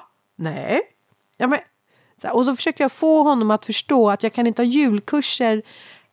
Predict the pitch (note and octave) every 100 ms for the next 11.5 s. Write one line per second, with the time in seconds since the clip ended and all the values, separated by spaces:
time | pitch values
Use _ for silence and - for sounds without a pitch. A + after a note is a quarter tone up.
0 | - - G#3+ F#3+ G#3+ G#3+ G#3+ D4+ F#4 D#4+
1 | - - - - - _ _ _ _ _
2 | - A3+ A3 G#3 - E4+ E4+ E4 E4+ -
3 | - F4+ - _ - F4 D4 C4 F#3 E3+
4 | D#3+ D3+ C#3 C3+ - - - - - _
5 | - D#4+ D4+ D4 D4+ G4+ C#4 A3+ C#4+ C4+
6 | F4+ F#4+ D4+ D4 D4+ G4 E4+ D3 C3+ F3+
7 | - G3 A3+ B3+ C4 A4+ _ _ _ G3
8 | B3 D#4+ D#4+ B3 C4 C4 B3 D#4 C4 A#3
9 | A#3 B3+ C4 - G#3+ - - D#4+ E4+ G#3+
10 | G3+ A#3+ D4 C4 C#4+ C4 A#3+ A3 F4+ C#4
11 | F3+ - A#4 D#4+ -